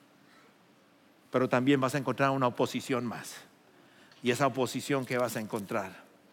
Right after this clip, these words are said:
es muy complicada, es muy tentadora y es una oposición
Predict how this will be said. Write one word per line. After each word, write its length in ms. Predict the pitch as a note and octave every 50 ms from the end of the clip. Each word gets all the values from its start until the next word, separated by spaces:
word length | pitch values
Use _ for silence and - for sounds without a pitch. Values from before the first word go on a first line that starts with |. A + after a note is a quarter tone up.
| - - _ - - _ _ _ _ -
es 140 | - A#2+ A2+
muy 220 | D3+ G3 C4+ D#4
complicada, 800 | D4+ F4 E4+ D#4+ D4 D4 A#3+ G3 - - C3+ - F3 C#3 - - - - - - - - - _ _ - _ - - - - - _ _ - _ - - -
es 220 | A2+ A2+ F#2+ G2
muy 360 | B2+ C#3+ E3 A#3+ D#4 F4+ G4 G4
tentadora 800 | - - F4 F4+ F4+ F4 F4 D4+ C#4 B3+ G#3+ D#3+ A#2 G2+ - - - - - - - - - - - _ _ _ - _ _ -
y 160 | C#3+ C3 C#3+
es 220 | D#3 D#3 D3 -
una 320 | D#3+ D#3 E3 D#3+ D3+ C#3+ - - - - - - - - -
oposición 960 | E3 D#3 - - D3+ C3+ - - C3 - - D3+ D3+ D3+ D#3 D3+ D3+ D3 D3